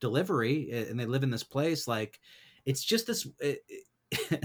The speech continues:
<laughs> you're confronting a lot of different elements at once without any kind of commentary, which is, uh, very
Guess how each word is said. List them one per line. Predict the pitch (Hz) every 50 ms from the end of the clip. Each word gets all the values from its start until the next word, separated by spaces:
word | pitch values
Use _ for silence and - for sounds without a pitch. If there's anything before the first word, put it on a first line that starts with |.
| 135 - -
<laughs> | - - - - -
you're | 190 190
confronting | 185 - 214 190 - - 185 202 220 233 226 - 175 151 139
a | 131 127
lot | 135 143 151 165
of | 160
different | 151 165 151 175 - 135
elements | 143 147 147 143 135 131 139
at | 107 -
once | 113 120 131 139 135 113 - - - - - - - - _ _ -
without | 131 139 131 120 147 156 156 151 -
any | 147 147 151 151
kind | 135 - 147 139 123
of | 120 98
commentary, | - - 135 135 131 127 113 - 120 107 95 92 90 90 90 -
which | 120 123 123 - - 139
is, | 131 117 110 - - - - _ _ _ _ _ _ _ _ _ _
uh, | 113 113 110 107 104 104 101 - - _ -
very | 107 98 98 98 110 147 156 170 175 175 175 170 165 160 151 143 131 127 110